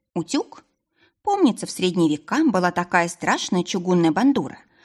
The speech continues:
которую нагревали над очагом. Но ничего подобного в этом доме не наблюдалось, а из волшебного чемодана вещи извлекались абсолютно гладкими.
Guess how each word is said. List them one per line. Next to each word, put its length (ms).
которую 400
нагревали 480
над 240
очагом. 540
Но 160
ничего 380
подобного 600
в 60
этом 300
доме 200
не 100
наблюдалось, 760
а 140
из 160
волшебного 560
чемодана 680
вещи 380
извлекались 680
абсолютно 580
гладкими. 680